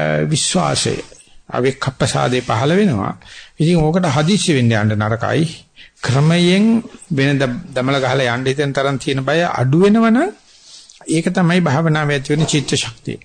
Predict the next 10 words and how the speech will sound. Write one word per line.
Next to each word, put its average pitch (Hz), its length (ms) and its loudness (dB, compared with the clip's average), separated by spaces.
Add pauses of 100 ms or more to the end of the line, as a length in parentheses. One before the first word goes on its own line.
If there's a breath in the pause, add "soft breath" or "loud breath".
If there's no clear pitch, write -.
(180)
ඒ 151 180 -6
නිසා 139 280 0
අලුතෙන් 139 340 2
ක්‍රම 160 200 0
හොයන්න 127 300 2
එපා. 117 500 -2 (380 loud breath)
මේක 143 200 2
නැවත 139 380 2
නැවත 165 320 2
කිරීමෙන්, 170 540 2